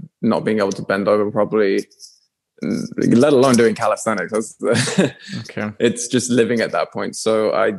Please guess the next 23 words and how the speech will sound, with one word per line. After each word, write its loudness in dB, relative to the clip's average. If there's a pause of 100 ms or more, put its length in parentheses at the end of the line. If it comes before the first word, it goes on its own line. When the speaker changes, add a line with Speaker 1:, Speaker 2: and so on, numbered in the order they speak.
(120)
Speaker 1:
do -2
train -6
legs. -2 (1080)
I -2
think 0
every 2
set, 0
every 0
time -8
I -4
train, -8 (280)
I 0
do 0
a 0
little 0
bit 2
of -4
legs. 0
I 2
go 2
about 0
sixty -4
percent, -6